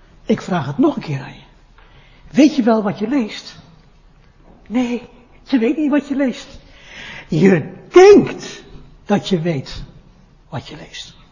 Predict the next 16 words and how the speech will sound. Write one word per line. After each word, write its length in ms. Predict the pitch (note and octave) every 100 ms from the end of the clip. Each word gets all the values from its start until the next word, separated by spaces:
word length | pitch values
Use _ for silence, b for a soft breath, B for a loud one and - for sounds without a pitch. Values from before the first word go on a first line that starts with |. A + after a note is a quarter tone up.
| - - - _ - - - - b b b b b b b -
Met 180 | G#3 D4
het 140 | -
woord 220 | C#4+ D4
aion 520 | B3 C4+ F4 E4+ F4 D#4+
overkomt 500 | - D#4+ C#4 E4 D#4
je 60 | -
dat 160 | C4 C4+
niet 160 | A3
één 260 | C4 G#4 A4+
keer. 420 | C4 A3+ D#4 - - _ _ _ _ _
Nee, 160 | B3 D#4
dat 120 | F4
overkomt 560 | D#4 C#4+ - D4 C#4 -
je 100 | B3+
honderdtweeëntwintig 1400 | A3+ D#4 C#4+ - - F#4 G#4+ G#4+ G#4 - G#4 G#4+ -
keer. 280 | - G3